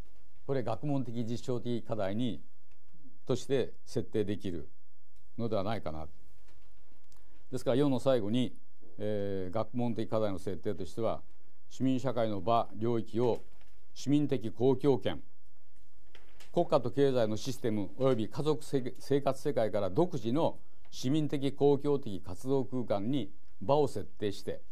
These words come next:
これ共通です。これ共通ですよね。で、そこにおける具体的市民プロジェクトを調査し、かつ場領域の全体の構造を、えー、その具体的な市民的プロジェクトの調査を通じて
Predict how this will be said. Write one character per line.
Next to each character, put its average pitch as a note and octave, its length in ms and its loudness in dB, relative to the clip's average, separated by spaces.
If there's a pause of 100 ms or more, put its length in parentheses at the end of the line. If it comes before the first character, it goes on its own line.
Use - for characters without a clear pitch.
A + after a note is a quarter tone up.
(180)
こ E3 60 2
れ D#3+ 100 4
共 D3+ 220 4
通 C#3+ 200 0
で A#2 100 2
す。 - 180 -2 (1000)
こ D3 60 2
れ C#3 80 2
共 G#2 180 0
通 F#2 160 -2
で E2+ 100 -2
す - 120 -2
よ - 80 -4
ね。 C3+ 200 0 (1040)
で、 D3+ 240 6 (200)
そ F3 120 0
こ D#3+ 120 2
に C3+ 80 4
お B2+ 80 2
け F3 120 4
る D3 200 2 (100)
具 G#2+ 140 -2
体 B2+ 180 4
的 A#2+ 180 -2
市 A#2 140 -2
民 A#2+ 160 2
プ G#2 80 0
ロ A2+ 80 0
ジ G#2+ 80 0
ェ G#2+ 60 2
ク - 80 -4
ト C3+ 160 2
を G#2+ 80 2
調 A#2+ 180 0
査 F#2 140 0
し、 C#3 320 0 (720)
か B2+ 140 2
つ D#3 280 0 (360)
場 A#2 220 2
領 A2+ 200 2
域 G#2+ 140 -2
の F#2+ 80 0
全 G2 200 -2
体 G2+ 160 0
の G2 120 -2
構 G2 200 -2
造 F2 140 -2
を、 A2+ 340 0 (840)
え D#2 80 -4
ー、 - 20 -4
そ F#2+ 100 -4
の F2+ 60 -2
具 F#2+ 100 -2
体 G#2+ 220 0
的 G2+ 160 -2
な A2 140 0
市 G#2+ 100 -2
民 G#2+ 140 0
的 G2 120 -2
プ G2 120 -2
ロ G2+ 80 -2
ジ G2 60 -2
ェ G2 40 -2
ク - 80 -2
ト F#2+ 80 -2
の F2 60 -2
調 G2 180 -2
査 E2 120 -2
を D#2+ 120 -4
通 D#2+ 140 -4
じ D#2 100 -4
て A2+ 240 0